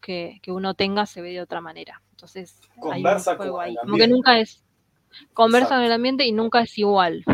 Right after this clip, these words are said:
Speaker 1: nunca va a ser igual. Depende qué luz tenga, es cómo va a ser la pintura. Igual eso en todas las obras. Hay obras que se benefician más de un tipo de luz que de otra, eh, pero bueno, esto tiene eso de los brillos que,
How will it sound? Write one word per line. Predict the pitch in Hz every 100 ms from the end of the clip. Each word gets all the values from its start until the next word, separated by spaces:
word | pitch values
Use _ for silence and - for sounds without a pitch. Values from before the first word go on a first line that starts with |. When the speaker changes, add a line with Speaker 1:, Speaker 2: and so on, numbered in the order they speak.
| -
Speaker 1:
nunca | 202 190
va | 170
a |
ser | - -
igual. | 175 175 160 - -
Depende | 180 196 214 214
qué | 202
luz | 196 208 -
tenga, | - 208 214 233 202
es | 180 -
cómo | - 190
va | 180
a | 170
ser | 185
la | 175
pintura. | 175 170 175 165 - _ - -
Igual | 214 233 262
eso | 254
en | 208
todas | 202 196
las | 185 -
obras. | 190 185 165 165 _
Hay | 180 185
obras | 196 208
que | - 180
se | 180
benefician | 180 180 - 196 196 185
más | 190 190
de | 180 - _
un | 196 196
tipo | 202 190 180
de |
luz | 175 185
que | - 180
de | 180
otra, | 202 202 196 196 185 _ _ - - _ -
eh, | 180 156 - _
pero | 190 180
bueno, | 180 165
esto | 175 196
tiene | - 180 170
eso | 175 -
de | 180 170
los | - -
brillos | 190 - 214 214 _
que, | - -